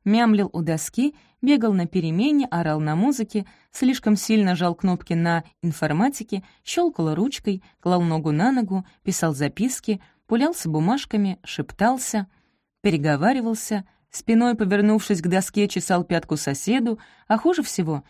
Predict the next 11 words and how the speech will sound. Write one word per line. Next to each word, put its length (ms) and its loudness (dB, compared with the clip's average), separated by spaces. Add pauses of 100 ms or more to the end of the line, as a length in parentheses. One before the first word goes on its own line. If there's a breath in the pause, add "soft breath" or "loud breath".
(200 soft breath)
если 240 0
кто-то 300 -2
смеялся 640 0
и 140 -4
вообще 360 -2
был 120 0
в 60 -4
хорошем 400 0
настроении. 720 -2 (500)
Честно 300 2
говоря, 460 2